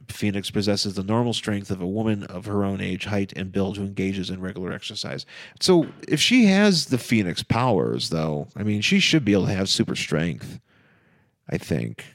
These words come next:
I, that, that does, that's kind of a bummer. Like, you could do everything but not have super strength. That's, that's the one thing that I would want.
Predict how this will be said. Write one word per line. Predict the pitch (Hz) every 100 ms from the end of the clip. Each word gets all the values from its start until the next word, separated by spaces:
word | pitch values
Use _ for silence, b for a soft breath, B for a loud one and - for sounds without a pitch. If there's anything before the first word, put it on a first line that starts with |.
| _ _ _ _ -
I, | 123
that, | - 143
that | 143 139
does, | 127 -
that's | 123 123
kind | - 107 80
of | 55
a |
bummer. | 53 65 76 101
Like, | 104
you | 131
could | 110
do | 113
everything | - 104 117 131 110
but | 104
not | - 101
have | 98
super | 127
strength. | 123 139 117
That's, | 180 -
that's | 214 -
the | 135
one | 143 135
thing | 147 117
that | 110
I |
would | 104 101
want. | 95 73 -